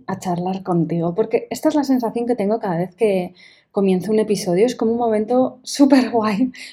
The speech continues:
me hace mucha ilusión, tengo mi ritual, me preparo mi tacita de té, de café, de matcha, de lo que sea, un latte, ya sabes, espumoso. Me pongo con el micrófono y me pongo a charlar contigo de cosas que me encantan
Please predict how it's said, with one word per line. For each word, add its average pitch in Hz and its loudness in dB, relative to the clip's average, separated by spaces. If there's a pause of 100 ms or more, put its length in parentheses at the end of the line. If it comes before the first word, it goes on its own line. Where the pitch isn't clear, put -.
me 269 2
hace 262 4
mucha 262 6
ilusión, 214 2
tengo 196 0
mi 196 0
ritual, 185 -2
me 190 0
preparo 185 -4
mi 185 -2
tacita 185 -6
de 180 -4
té, 180 -4
de 180 -6
café, 180 -6
de 185 -2
matcha, 185 -6
de 180 -4
lo 180 -6
que 185 -8
sea, 185 -6
un 208 -2
latte, 160 -4 (200)
ya 185 -4
sabes, 165 -8
espumoso. 180 -2 (600)
Me 220 0
pongo 302 6
con 302 2
el 285 4
micrófono 269 0
y 247 -10
me 254 2
pongo 254 0
a 269 -4
charlar 247 -2
contigo 247 2
de 240 0
cosas 247 -8
que 247 -6
me 220 -4
encantan 202 -2